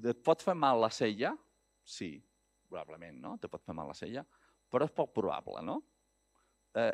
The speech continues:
heu dit cap, heu dit esquena, heu dit peu. Per què? Perquè són les coses més probables que passin, no? Esteu jugant, sempre juguem amb probabilitats.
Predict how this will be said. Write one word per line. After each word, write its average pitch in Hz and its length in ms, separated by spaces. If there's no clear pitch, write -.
heu 160 120
dit 196 480
cap, 175 320
heu 101 80
dit 92 160
esquena, 139 460
heu 98 120
dit 82 200
peu. 131 240
Per 131 160
què? 135 200
Perquè - 360
són 127 200
les 127 120
coses 123 280
més 117 160
probables 98 520
que - 120
passin, - 320
no? 147 140
Esteu 120 260
jugant, 120 540
sempre 127 260
juguem 95 300
amb 85 160
probabilitats. 80 800